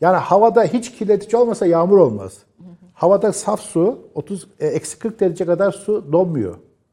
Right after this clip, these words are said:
Speaker 1: Bir çekirdeğe ihtiyacı var, yabancı bir maddeye.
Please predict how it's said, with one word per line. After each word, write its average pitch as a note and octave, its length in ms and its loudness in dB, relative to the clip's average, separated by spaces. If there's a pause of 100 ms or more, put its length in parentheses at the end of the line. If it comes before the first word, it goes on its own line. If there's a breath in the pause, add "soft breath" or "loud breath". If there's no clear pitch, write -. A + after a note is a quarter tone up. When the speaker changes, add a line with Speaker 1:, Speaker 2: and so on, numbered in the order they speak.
(280)
Speaker 1:
Bir D#3 60 -12
çekirdeğe F#3 520 2
ihtiyacı C3+ 400 0
var, A2+ 120 0
yabancı C#3+ 400 -2
bir D3 60 -2
maddeye. C3 560 -2